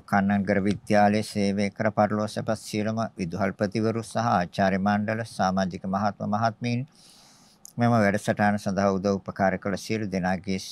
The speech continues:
පරලෝසපත් සියලු ඥාති හිත මිත්‍රාදීන්ට පින් අනුමෝදන් කරන්නට. ඉතින් සෙත් ප්‍රාර්ථනාවන් තියෙන අපි පසු සිද්ධ කරනවා. අපි සෑම කෙනෙක්ම යම් පින්කමක් සිද්ධ කරන්නේ යම්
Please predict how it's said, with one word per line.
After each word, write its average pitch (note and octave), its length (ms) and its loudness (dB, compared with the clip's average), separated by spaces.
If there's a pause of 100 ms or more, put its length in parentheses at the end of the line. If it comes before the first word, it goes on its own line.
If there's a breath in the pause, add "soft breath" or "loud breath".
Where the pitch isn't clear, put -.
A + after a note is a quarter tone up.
(140)
පරලෝසපත් G#2 580 0
සියලු G2+ 240 -4
ඥාති G2+ 480 0
හිත F2+ 160 -8
මිත්‍රාදීන්ට F#2 880 -2
පින් G2+ 220 -4 (160)
අනුමෝදන් F2+ 640 -2
කරන්නට. F#2+ 640 0 (1000 loud breath)
ඉතින් - 280 -6
සෙත් A2 140 2
ප්‍රාර්ථනාවන් F#2 800 0
තියෙන G2 240 0
අපි F2+ 320 -2
පසු - 360 -8 (240)
සිද්ධ F2+ 300 -6
කරනවා. B2 420 2 (1400)
අපි A#2+ 180 -8
සෑම G#2+ 280 2
කෙනෙක්ම G#2+ 540 0
යම් F#2+ 200 0
පින්කමක් G#2 540 -4
සිද්ධ F2 320 -8
කරන්නේ G2+ 580 -2
යම් F#2+ 180 -2